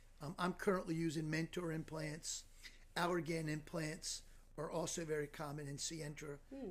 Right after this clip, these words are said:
Speaker 1: One of my partners uses Sientra for the most part. They're all, they're all good.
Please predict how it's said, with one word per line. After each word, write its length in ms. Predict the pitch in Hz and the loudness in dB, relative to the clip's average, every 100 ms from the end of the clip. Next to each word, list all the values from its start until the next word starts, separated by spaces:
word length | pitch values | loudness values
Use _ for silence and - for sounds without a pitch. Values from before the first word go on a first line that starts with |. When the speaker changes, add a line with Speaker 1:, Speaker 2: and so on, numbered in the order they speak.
| 156 | -2
Speaker 1:
One 100 | 160 | -2
of 60 | 151 | 0
my 100 | 147 | -2
partners 480 | - 165 170 139 | 2 2 2 -2
uses 300 | 139 123 139 | -2 -4 -2
Sientra 420 | - 160 147 143 135 | -2 -2 -4 -4 -6
for 140 | 147 | -6
the 80 | 135 | -10
most 300 | 139 139 - | -8 -10 -10
part. 220 | 139 131 - - - - | -12 -12 -16 -18 -18 0
They're 160 | 180 214 | 2 8
all, 280 | 196 214 - | 10 8 6
they're 180 | 185 208 | 4 10
all 220 | 190 202 | 10 10
good. 440 | 160 170 160 151 | 8 8 8 4